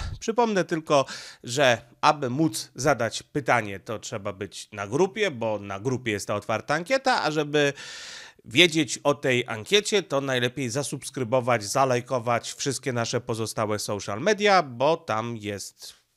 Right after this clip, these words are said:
reklama i łatwiej się dowiedzieć o ankiecie z tych reklam niż z samej grupy. Zachęcam także do, e, zasubskrybowania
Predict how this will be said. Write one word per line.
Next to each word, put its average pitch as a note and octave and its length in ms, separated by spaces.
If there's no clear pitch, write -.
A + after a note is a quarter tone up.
reklama A#2 640
i G#2+ 220
łatwiej A#2+ 260
się A#2 140
dowiedzieć G#2+ 460
o G2+ 40
ankiecie A2 500
z - 100
tych - 240
reklam A#2+ 440
niż A2 220
z - 100
samej G2+ 320
grupy. C3+ 340
Zachęcam F#3+ 500
także B2+ 360
do, A2 360
e, B2+ 340
zasubskrybowania A#2+ 1000